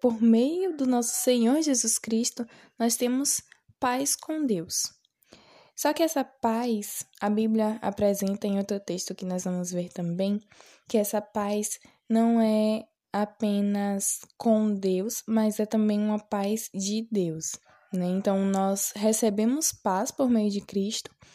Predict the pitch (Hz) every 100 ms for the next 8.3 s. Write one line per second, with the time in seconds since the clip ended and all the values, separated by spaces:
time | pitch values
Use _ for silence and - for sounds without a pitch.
0 | - - _ - 233 226 226 202 185 190
1 | - - 208 190 - - 202 190 220 359
2 | - _ _ _ 277 277 277 277 220 233
3 | - - 302 247 262 - 262 - - 208
4 | 220 165 - 165 _ _ - 269 294 294
5 | 277 277 - 269 - 320 208 151 151 _
6 | _ - - - - - 220 233 247 240
7 | - 247 311 330 - - 254 226 208 202
8 | 226 233